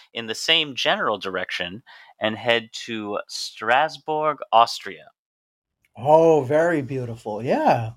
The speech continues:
Speaker 2: So you, you tied this all together today because now, you know, we're in the mountains where there are, like, alpine horns and yodeling.
Speaker 1: Young scientist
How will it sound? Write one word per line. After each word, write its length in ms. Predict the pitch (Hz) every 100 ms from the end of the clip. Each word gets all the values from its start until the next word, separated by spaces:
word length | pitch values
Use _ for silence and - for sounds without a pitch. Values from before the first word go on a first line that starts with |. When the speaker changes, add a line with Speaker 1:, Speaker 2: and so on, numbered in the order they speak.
| _ _ _ _
Speaker 2:
So 300 | - 220 - - _ _ -
you, 240 | 196 247
you 220 | 190 233
tied 400 | 254 190 233 254
this 220 | 220 226 -
all 240 | 175 185
together 460 | 185 143 190 196 135
today 340 | 170 156 143
because 420 | 117 131 143 120
now, 340 | 135 151 143 139
you 120 | 160
know, 140 | 151 131
we're 220 | 135 131
in 80 | 127
the 80 |
mountains 800 | 127 131 147 143 120 117 117 - - _ _ _ _ _ _ -
where 320 | 147 160 143
there 260 | 147 143 131
are, 320 | 139 143 139
like, 280 | 120 123 120
alpine 520 | 127 135 139 135 123
horns 340 | 117 139 123 117
and 100 | 117
yodeling. 520 | 135 139 120 98 101 - _ _ _ _ _ _ _ - -
Speaker 1:
Young 720 | - 98 101 110 120 131 147 -
scientist 1120 | - - 123 104 98 92 - 139 - - -